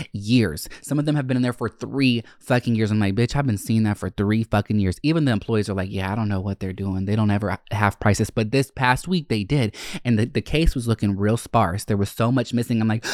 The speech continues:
<gasps> "Oh my God, I missed an opportunity." And there was just so much goodies in there for cheap as fuck, like six, seven, eight dollars. But of course, the three pieces that I found, the jewelry pieces I found, they were brand new and they didn't have ha-, half price tickets. So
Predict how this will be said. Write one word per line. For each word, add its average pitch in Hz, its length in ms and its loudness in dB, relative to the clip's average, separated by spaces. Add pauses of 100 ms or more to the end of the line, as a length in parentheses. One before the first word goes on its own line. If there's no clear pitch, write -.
(140)
<gasps> - 220 -14
"Oh 220 100 2
my 220 140 2
God, - 280 -2
I 165 100 4
missed 175 260 0
an 156 100 -2
opportunity." 147 840 0 (1040)
And 139 100 0
there 147 60 4
was 147 100 2
just 143 160 -2
so 123 200 2
much 127 340 0
goodies 139 320 0
in 131 100 2
there 117 180 2
for 107 260 -2 (320)
cheap - 300 2
as 131 140 0
fuck, 151 220 0
like 104 200 -2
six, - 260 -2
seven, 127 220 2
eight 110 120 0
dollars. 110 440 0
But 113 160 2
of 107 100 0
course, 135 420 0
the 113 100 -4
three 117 240 0
pieces 110 400 -2
that 95 100 0
I 107 180 2
found, 139 400 0
the 120 40 -4
jewelry 123 240 0
pieces 123 260 -4
I 117 100 4
found, 127 220 2 (220)
they 120 120 2
were 110 100 4
brand 98 300 2
new 98 140 2
and 95 120 -4
they 101 80 0
didn't 104 160 2
have 101 200 0
ha-, - 220 -2
half - 280 -2
price 101 280 -6
tickets. 98 360 -4
So 95 260 2